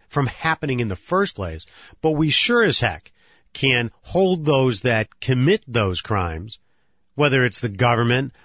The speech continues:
or whether it's an individual, accountable. And that's what happens. And then when we hold them accountable, they have rights to protect themselves. And you might think, "Oh, I don't want them,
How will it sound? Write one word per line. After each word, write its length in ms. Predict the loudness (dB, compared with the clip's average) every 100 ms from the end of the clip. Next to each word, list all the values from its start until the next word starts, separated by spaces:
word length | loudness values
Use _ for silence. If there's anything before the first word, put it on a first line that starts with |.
| -4
or 100 | 0
whether 240 | 0 0
it's 140 | 0 0
an 80 |
individual, 720 | 2 0 0 0 2 0 0 -6 _
accountable. 720 | -10 -4 0 0 0 -2 -8 _ _ -8
And 260 | -6 -4 0
that's 460 | 0 0 -4 -6
what 240 | 0 2 2
happens. 420 | 0 -4 -10 -12 _ -4
And 140 | 0
then 140 | 2
when 140 | 2 2
we 100 | 2
hold 300 | 2 2 2
them 100 | 0
accountable, 600 | 0 0 0 2 0 -2 -10 -12 -8
they 400 | 0 4 4 4
have 260 | 2 0
rights 520 | 2 2 2 0 -6 -8 _ -6
to 80 | -2
protect 420 | -2 -2 -4 -2
themselves. 760 | -2 0 2 2 0 -4 -12 -18 _ _ _ _ -4
And 160 | 0 2
you 100 | 4
might 280 | 2 0 0
think, 360 | 0 0 -4 _ -6
"Oh, 360 | 0 2 2 0 _ -6
I 240 | 0 2
don't 280 | 4 2 2
want 320 | 2 2 2
them, 420 | 0 2 2 -2